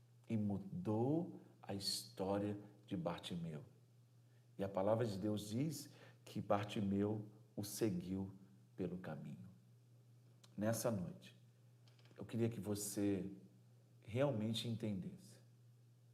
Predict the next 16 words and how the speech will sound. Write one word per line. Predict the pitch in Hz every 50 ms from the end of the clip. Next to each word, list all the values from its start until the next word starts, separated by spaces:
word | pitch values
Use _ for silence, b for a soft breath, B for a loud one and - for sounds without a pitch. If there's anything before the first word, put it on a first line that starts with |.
| - - - - - - - - - - - - - - - - - - - - - - - - - - - -
o | - -
que | - - - - - 202
Deus | 156 107 107 123 131 147 147 120
está | 117 113 - 120 -
fazendo. | - - 110 98 85 90 90 82 78 76 - - - - - - - - - - - - - - - - - - - - - - - - - - - - - - - - - - - - b b b b b b b b b
Que | - - 175 170
prova | - - - 151 151 170 180 - 143 123
de | 117 - 113
fé | - - - - 123 110 107 92 87 - - - - - - - - - - - - - - - - - - - - - - - - - - - -
Daniel | - - 107 110 113 110 110 113 117
tá | 117 - 113
tendo | - 123 117 117 113
que | 117 -
viver | 101 110 104 92 101 107 104
nesse | 104 104 101 - -
momento. | 113 98 92 92 92 92 - - -